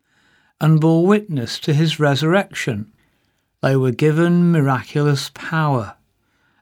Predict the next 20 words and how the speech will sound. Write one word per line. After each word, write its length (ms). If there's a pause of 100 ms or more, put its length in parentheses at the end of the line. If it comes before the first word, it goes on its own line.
(100)
and 240
their 300
ministries 1120
were 280
accompanied 1080
by 460 (300)
great 420
blessings. 1000 (520)
You 100
can 240
read 240
of 120
those 420
in 160
Luke 260
chapter 400
six 460
at 80
verse 440
thirteen, 680